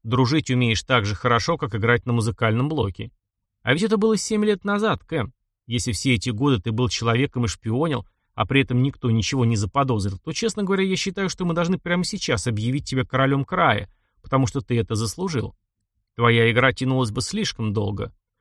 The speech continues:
Мы ведь были еще маленькими, а дети не могут быть шпионами. Это просто смешно». «Наверное, ты прав», Кен вздохнул. «Конечно, прав», согласилась Мо. «Проблема в твоем хубуните, и только».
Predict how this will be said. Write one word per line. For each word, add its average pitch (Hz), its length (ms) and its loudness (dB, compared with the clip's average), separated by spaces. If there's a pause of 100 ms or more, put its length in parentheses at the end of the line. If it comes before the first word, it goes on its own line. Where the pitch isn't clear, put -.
(120)
Мы 135 160 2
ведь 180 80 0
были 202 200 2
еще 202 200 -2
маленькими, 202 580 -2 (200)
а 113 100 0
дети 123 280 2
не 151 60 2
могут 190 260 2
быть 101 100 -2
шпионами. 104 640 -2
Это 110 100 -4
просто 110 280 -4
смешно». 147 500 -4 (1080)
«Наверное, 202 340 2
ты 226 120 -6
прав», - 400 -6 (120)
Кен 117 140 0
вздохнул. 104 540 -4 (720)
«Конечно, 233 420 0
прав», 107 280 -2
согласилась 110 560 -4
Мо. 104 260 -6
«Проблема 220 380 2
в - 60 -8
твоем 202 200 0
хубуните, 175 560 -2
и 107 140 -8
только». - 420 -4